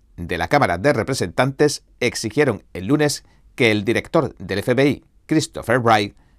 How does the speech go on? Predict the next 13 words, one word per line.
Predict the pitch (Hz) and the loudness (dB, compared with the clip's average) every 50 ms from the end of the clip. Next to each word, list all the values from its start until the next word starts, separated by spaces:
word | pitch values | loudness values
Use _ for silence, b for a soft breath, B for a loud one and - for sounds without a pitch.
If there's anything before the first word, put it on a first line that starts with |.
| _ _ _ - | _ _ _ -6
explique | 143 131 - - - 156 160 160 180 | -6 -6 -6 -4 -2 -2 0 2 4
las | 170 143 120 | 4 4 2
posibles | - - 104 - 143 147 139 110 95 - | 2 -4 -4 -2 -2 -2 0 -2 0 0
discrepancias | 156 147 - - 117 98 - 135 135 135 - 156 151 143 - _ _ - | 0 -2 0 -2 -4 -2 0 0 -2 0 0 0 0 0 -2 _ _ -4
entre | 117 113 104 - 101 92 | -4 -4 -2 -4 -6 -6
su | - - | -6 -4
testimonio | - 107 98 - 87 87 127 147 139 110 82 - | -4 -4 -4 -4 -4 -2 -2 0 0 -2 -4 -6
del | - - 80 85 78 | -10 -10 -8 -6 -6
año | 92 95 120 | -4 -4 -2
pasado | - 123 - - 151 117 92 - - _ _ | -2 0 2 2 2 2 0 -6 -6 _ _
ante | - 92 92 101 113 - 120 101 113 | -2 -2 -2 -2 -4 -2 0 2 2
el | 151 160 | 2 2
Congreso | 160 104 92 87 87 120 131 - - 107 95 90 - | 0 -2 -6 -4 -2 -2 -2 0 0 -2 -2 -4 -6